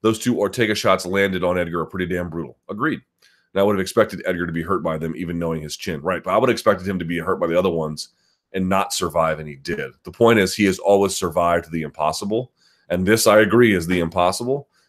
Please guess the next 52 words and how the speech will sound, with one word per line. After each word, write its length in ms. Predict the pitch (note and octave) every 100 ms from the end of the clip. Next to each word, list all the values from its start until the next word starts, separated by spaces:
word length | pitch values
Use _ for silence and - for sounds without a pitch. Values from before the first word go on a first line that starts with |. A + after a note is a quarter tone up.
| _
but 100 | E2
this 140 | E2+ -
time 160 | D#2+
he 80 | C#2+
didn't. 300 | C2 C2+ A#1 _
And 80 | D2+
that, 200 | D#2+ -
that 220 | F2 D#2
does 240 | E2+ E2 -
feel 560 | - D#2 C#2+ C#2 C2+
like 160 | C#2 -
a 40 |
bit 120 | C2+ C2+
of 80 |
a 40 | A#1+
shift. 460 | - C#2+ B1+ - - _ - - - - -
I 60 |
have 120 | G2+
no 140 | G#2 A#2
way 100 | G#2+
of 60 |
knowing 200 | G2+ G2+
for 100 | F#2
sure, 200 | F2+ G2+
but 100 | F2+
I 40 | E2+
bet 200 | F2 F2
Nate 200 | F#2 C2
Diaz 380 | F2+ E2+ D#2+ -
would 100 | E2+
have 60 |
been 120 | D#2
rocked 280 | D#2 D#2 D#2
by 80 | D2
that 140 | D2
elbow 280 | D2+ D2 C#2
as 100 | C2+
well. 160 | C#2+ C2+
Just 160 | -
about 140 | C3 F#2
anybody 280 | F2+ C#2 C2+
would, 240 | B1+ A#1+
man. 160 | B1 B1 _
Just 140 | -
about 100 | -
anybody 200 | D#2 C2+
would. 120 | B1+ D2+
It 40 |
was 120 | A2+
a 60 | D2+
hard 320 | - E2+ D#2
elbow, 320 | C#2 C#2 A#1+